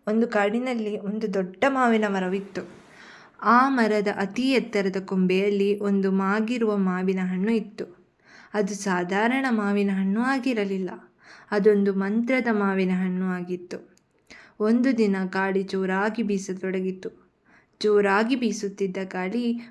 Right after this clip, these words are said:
ಮಾವಿನ ಮರವನ್ನು ಅಲ್ಲಾಡಿಸತೊಡಗಿತು. ಆಗ ಮಂತ್ರದ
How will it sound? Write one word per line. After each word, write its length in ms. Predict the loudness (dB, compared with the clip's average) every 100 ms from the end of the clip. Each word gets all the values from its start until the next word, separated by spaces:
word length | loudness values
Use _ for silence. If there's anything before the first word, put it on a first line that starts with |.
| -2
ಮಾವಿನ 340 | 2 4 2 2
ಮರವನ್ನು 540 | 0 -2 -2 0 0
ಅಲ್ಲಾಡಿಸತೊಡಗಿತು. 1160 | 2 0 0 -2 -4 -2 -2 0 -2 -6 -12 -18 -20 _ _ -20 -16 0
ಆಗ 240 | 2 2 2
ಮಂತ್ರದ 560 | 2 0 0 2 2